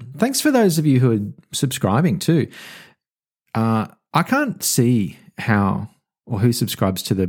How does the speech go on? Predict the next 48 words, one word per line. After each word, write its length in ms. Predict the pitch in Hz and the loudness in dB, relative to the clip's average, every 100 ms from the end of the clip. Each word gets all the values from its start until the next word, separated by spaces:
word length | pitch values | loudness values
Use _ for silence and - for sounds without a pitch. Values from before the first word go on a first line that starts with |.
| - _ - | -6 _ -6
podcast, 580 | - - - - - - _ - | -4 -2 -4 -4 -10 -14 _ -2
but 100 | 120 | -2
I 60 | |
can 120 | 113 131 | 0 0
see 180 | 160 | 2
who's, 280 | 156 131 104 - - | 2 2 0 -6 -2
who 140 | 127 113 | 2 2
is 160 | 104 | 2
subscribing 600 | - 90 - 104 92 101 | -2 -4 -2 -2 0 -2
to 100 | 101 | -6
the 100 | - | -4
newsletter. 400 | 98 107 131 - | -2 -2 -2 -4
And 160 | - 131 | -4 0
so, 180 | 180 165 - - - - - _ _ _ | 2 0 -2 -14 -16 -20 -20 _ _ _
um, 320 | 123 120 120 131 | -4 -2 -2 -4
if 180 | 131 135 | -2 2
you're 160 | 123 | 2
a 20 | |
reader 460 | 110 107 104 113 202 - | 2 2 2 2 0 0
and 160 | - 123 | 0 2
a 40 | |
listener 380 | 117 117 170 190 - | 2 2 2 0 0
and 140 | 131 | 0
you're 60 | 127 | 2
new, 260 | 117 180 196 - - | 4 4 0 -8 -6
welcome. 400 | 90 107 180 208 | -2 2 2 2
Thank 260 | - 175 | 0 0
you 60 | 175 | 0
for 140 | - | -4
joining 320 | 151 175 202 127 | -2 2 2 2
me. 140 | - - - - - _ | -2 -8 -20 -20 -20 _
And 340 | - 120 123 127 | 0 2 2 0
I'm 140 | 123 | 0
glad 240 | 123 127 127 | 2 2 2
you're 100 | 120 | 2
here. 260 | 135 120 - - _ - - | 2 2 -2 -12 _ -12 -6
I'm, 220 | 107 110 | -4 -2
I'm 100 | 123 | -2
glad 220 | 117 113 110 | 0 0 0
that 80 | |
you're 100 | - | 0
listening. 380 | 107 113 - 165 - _ - - _ - - 139 | 0 0 0 -2 -6 _ -20 -20 _ -16 -2 0
Okay. 340 | 131 123 95 - - - - _ - | 2 2 0 -6 -18 -18 -20 _ 2
Uh, 320 | 135 135 131 | 4 4 2
I'm 80 | 147 | 2
gonna 120 | 170 | 2
keep 180 | 170 147 | 4 2
this 300 | 135 131 - | 2 0 -6